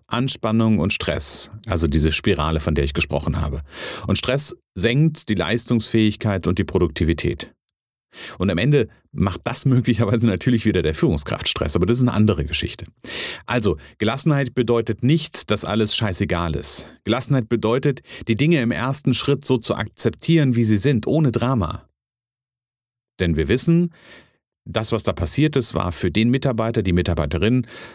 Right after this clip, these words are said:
die beste Option in diesem Moment. Ja, konnte, konnte an der Stelle nicht anders, weil wenn er besser gekonnt hätte, hätte er es besser gemacht. Und dann ganz ohne dieses Drama und ohne diesen Stress gemeinsam Lösungen finden.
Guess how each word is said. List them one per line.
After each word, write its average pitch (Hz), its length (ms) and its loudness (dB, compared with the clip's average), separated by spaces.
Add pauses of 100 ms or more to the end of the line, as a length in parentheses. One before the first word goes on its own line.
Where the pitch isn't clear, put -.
(220)
die 95 80 0
beste 101 340 -2
Option 101 440 0
in 90 80 2
diesem 82 240 2
Moment. 76 560 2 (280)
Ja, 85 120 -2
konnte, 92 420 0 (100)
konnte 87 260 -2
an 76 80 0
der 73 100 2
Stelle 73 280 0
nicht 73 180 -2
anders, 73 260 -4
weil 82 120 -2
wenn 92 100 0
er 98 80 0
besser 95 320 -2
gekonnt 120 340 -2
hätte, 110 140 0
hätte 98 160 0
er - 40 -2
es - 60 -8
besser 78 220 0
gemacht. - 420 -4 (1400)
Und 135 160 0
dann 147 140 2
ganz 160 340 0
ohne 175 280 2
dieses 135 420 0
Drama 135 560 0
und 104 180 0
ohne 135 220 2
diesen 110 240 2
Stress - 460 -2
gemeinsam 117 580 2
Lösungen 120 400 0
finden. - 520 -4